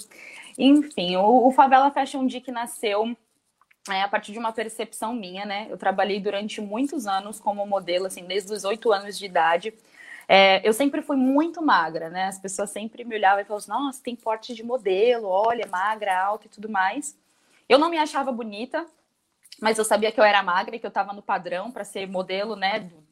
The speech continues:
do padrão que a sociedade insiste em colocar que existe.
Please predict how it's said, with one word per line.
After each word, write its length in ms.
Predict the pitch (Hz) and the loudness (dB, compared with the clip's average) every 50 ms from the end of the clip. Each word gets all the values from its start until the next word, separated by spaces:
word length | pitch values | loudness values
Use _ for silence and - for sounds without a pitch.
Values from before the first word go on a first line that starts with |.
| _ | _
do 80 | _ _ | _ _
padrão 380 | - 190 180 175 180 185 185 | -2 -2 -2 0 -2 -4 -4
que 100 | 185 196 | -4 -6
a 40 | 180 | -12
sociedade 600 | - - 185 - - 190 175 180 175 170 170 165 175 | -10 -12 -12 -10 -8 -4 0 0 0 0 0 -4 -8
insiste 520 | 175 175 170 - - 190 208 196 - - 214 | -14 -14 -14 -10 -8 -6 -6 -6 -6 -6 -6
em 560 | 190 175 170 160 - 165 170 175 175 170 165 | -6 -6 -6 -8 -10 -10 -10 -10 -8 -10 -8
colocar 380 | 160 - 185 180 180 180 180 170 | -2 0 2 2 4 4 2 0
que 100 | - - | 0 -2
existe. 500 | 190 196 185 185 214 247 254 - - 302 | -6 -6 -4 -2 -2 -2 -2 -4 -6 -12